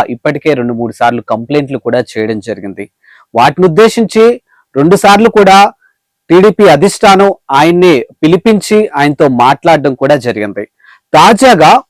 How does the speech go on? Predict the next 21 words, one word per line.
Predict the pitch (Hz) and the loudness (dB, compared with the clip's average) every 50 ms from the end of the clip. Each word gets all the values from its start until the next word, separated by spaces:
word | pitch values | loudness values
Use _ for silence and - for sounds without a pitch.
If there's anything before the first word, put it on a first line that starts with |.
| - 135 | -8 -4
మరోసారి | 143 143 151 165 220 254 226 - 233 226 220 220 202 156 - - | 0 0 2 4 4 2 2 2 2 2 4 4 2 0 -2 -2
ఈ | 143 147 | -4 -2
నియోజకవర్గం | 143 147 151 160 170 - - - 151 139 123 123 143 143 131 123 _ - | 0 2 2 2 0 0 -4 -4 -4 -4 -2 -2 -4 -4 -4 -4 _ -4
ఆంధ్రప్రదేశ్ | 120 139 151 151 147 - 143 127 131 117 - - | -4 -4 -4 -4 -6 -8 -6 -6 -6 -6 -6 -4
రాజకీయాల్లో | 120 113 107 - - - 117 113 120 175 113 - - 117 | -4 -4 -4 -4 -8 -8 -6 -4 -4 -4 -6 -6 -6 -4
హాట్ | 120 117 - - | -4 -4 -4 -6
టాపిక్ | 120 107 - - 104 101 143 | -8 -8 -8 -8 -12 -10 -8
గా | 143 | -8
మారింది. | 131 117 107 98 95 90 _ - - _ _ _ _ _ - - _ - | -6 -6 -6 -6 -8 -14 _ -20 -20 _ _ _ _ _ -20 -20 _ -6
ఇక | 165 240 | -2 -2
దీనికి | 220 202 226 233 240 - | 0 2 2 2 0 0
సంబంధించి | - 240 220 220 214 214 202 - - 185 | 0 0 2 2 2 0 0 -2 -4 -2
డీటెయిల్స్ | 143 151 156 151 185 180 160 143 | 0 0 0 2 2 0 0 0
ఒక్కసారి | 147 - _ - - 151 135 120 117 127 | -4 -6 _ -6 -4 -4 -4 -4 -4 -10
చూసుకున్నట్టయితే, | 123 - _ - 120 117 113 - 123 120 117 - 170 175 139 107 98 _ _ _ _ _ - 120 | -12 -12 _ -10 -8 -8 -6 -4 -6 -6 -4 -2 0 0 0 0 -4 _ _ _ _ _ -16 -6
రమేష్ | 123 143 165 185 214 240 233 - - 185 | -2 0 0 2 4 2 2 0 -2 -4
రెడ్డి | 151 123 113 117 - _ _ _ _ _ - 135 | -4 -2 -4 -8 -8 _ _ _ _ _ -2 0
ఆయన | 147 175 196 190 196 | 0 2 2 2 2
అక్కడ | 165 143 - 151 156 160 143 117 101 - - _ _ _ _ _ _ _ _ - | 0 0 0 0 2 2 4 2 2 -2 -4 _ _ _ _ _ _ _ _ -10
మాజీ | 123 127 139 147 165 190 214 185 185 220 233 240 - _ - | -4 0 2 2 4 4 2 2 0 0 0 0 -2 _ -2
ఏఎంసీ | 147 151 170 185 180 - - 180 | 0 2 2 2 0 -2 -4 -4